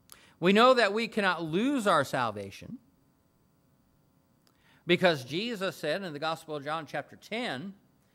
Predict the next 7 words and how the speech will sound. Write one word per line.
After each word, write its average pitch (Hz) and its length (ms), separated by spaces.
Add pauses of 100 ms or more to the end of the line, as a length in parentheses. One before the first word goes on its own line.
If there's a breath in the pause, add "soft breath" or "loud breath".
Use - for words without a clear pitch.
(340 soft breath)
and 127 120
verses 147 320
twenty-eight 165 500
and 139 80
twenty-nine, 143 760
"My 151 260
sheep 170 600